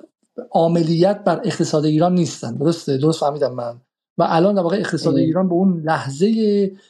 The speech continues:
Speaker 1: بی، اه، خروج از تأثیر تحریم رسیده.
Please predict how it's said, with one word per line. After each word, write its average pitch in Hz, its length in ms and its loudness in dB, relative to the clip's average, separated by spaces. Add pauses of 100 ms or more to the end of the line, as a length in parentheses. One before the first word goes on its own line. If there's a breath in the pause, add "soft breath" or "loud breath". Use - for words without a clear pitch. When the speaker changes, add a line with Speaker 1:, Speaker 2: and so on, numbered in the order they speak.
(160 loud breath)
Speaker 1:
بی، 170 600 0 (100)
اه، 151 320 -4 (440)
خروج 196 480 2
از 196 320 0 (160)
تأثیر - 520 -2
تحریم 165 440 0
رسیده. 143 420 -4